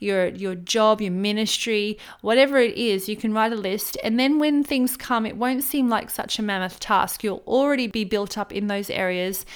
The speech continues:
and you'll be able to just go through the fiery furnace and come out the other side without even the smell of smoke. Anyway, that was a long way of saying that faith comes through hearing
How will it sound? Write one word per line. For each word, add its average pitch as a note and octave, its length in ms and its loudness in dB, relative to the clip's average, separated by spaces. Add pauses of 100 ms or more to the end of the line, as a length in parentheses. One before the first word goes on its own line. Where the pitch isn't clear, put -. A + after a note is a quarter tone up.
(260)
and G3 200 0
you'll A#3 120 0
be A#3+ 160 0
able A3+ 180 4
to A#3+ 160 -4
just A3 300 -6
go A3 180 2
through A#3+ 280 -2
the A#3 60 -2
fiery G#3 300 2
furnace F#3+ 460 -4
and F#3+ 100 -4
come G#3 200 -4
out - 140 -4
the F#3+ 120 -2
other F#3+ 120 -4
side F#3 440 2 (320)
without F#3+ 300 2
even F3 240 -2
the F3 80 -4
smell E3 340 -4
of D#3+ 100 -10
smoke. - 460 -8 (320)
Anyway, G#3 300 4
that G3+ 120 2
was A#3+ 120 2
a A#3+ 80 8
long A#3+ 280 6
way A3 220 4
of G3 100 -4
saying F#3 460 0
that F#3 180 0
faith F#3+ 420 -2
comes F#3+ 460 -2
through A#3 200 0
hearing G#3+ 680 -2